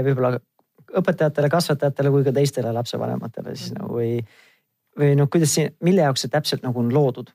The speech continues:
Speaker 1: või kuidas te ise seda levitate ja mis selle eesmärk oli, kui te selle perearsti,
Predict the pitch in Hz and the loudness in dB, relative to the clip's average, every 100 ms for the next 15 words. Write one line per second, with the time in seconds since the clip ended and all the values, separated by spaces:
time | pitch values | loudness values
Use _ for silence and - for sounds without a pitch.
0 | - 127 143 147 123 131 127 120 113 110 | -8 -2 0 0 -2 -2 -2 0 -2 0
1 | 143 190 190 165 - 160 - 123 127 - | 2 2 0 -4 -2 -4 -2 -2 -2 -2
2 | 117 123 123 - 113 110 117 113 110 107 | 0 2 0 -2 -8 -6 -4 -2 -4 -6
3 | 107 104 107 110 _ _ _ _ _ _ | -6 -6 -6 -8 _ _ _ _ _ _
4 | 131 123 113 - - 110 | -2 0 -2 -6 -8 -8